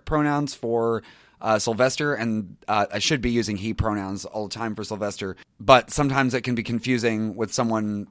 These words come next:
where it's not always, the pronouns are not always consistent for Sylvester. And again, things were different then versus now, and Sylvester died, uh, from complications from aids in nineteen eighty-eight, so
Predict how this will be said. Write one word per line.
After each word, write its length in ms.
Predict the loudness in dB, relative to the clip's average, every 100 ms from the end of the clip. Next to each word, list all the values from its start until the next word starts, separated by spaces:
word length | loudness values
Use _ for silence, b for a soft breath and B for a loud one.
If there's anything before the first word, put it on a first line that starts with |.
| _
where 180 | -2 0
it's 160 | 0
not 160 | 2 4
always, 480 | 8 8 8 6 4
the 100 | 2
pronouns 340 | 6 8 8
are 60 | 8
not 160 | 8
always 220 | 10 8 4
consistent 580 | 2 2 0 -2 -6 B B B
for 100 | -10
Sylvester. 640 | -6 -4 -2 -4 -6 -12 -8
And 100 | -2
again, 280 | 2 2 4
things 200 | 0 2
were 120 | 2
different 320 | 2 0 2
then 180 | 4 4
versus 340 | 2 -2 -4
now, 480 | -2 0 2 0 -2
and 180 | -6 -4
Sylvester 420 | -2 2 0 0
died, 580 | -2 0 4 2 2 -4 B B B B
uh, 300 | 2 4 4
from 600 | 2 2 2 2 -2 -4 -10
complications 600 | -4 0 2 2 -2 -2
from 160 | -6 -6
aids 400 | -2 0 0 -4
in 160 | -6 -4
nineteen 300 | -4 -4 -2
eighty-eight, 560 | -2 2 2 2 -2 -8
so 640 | 0 6 6 6 4 -2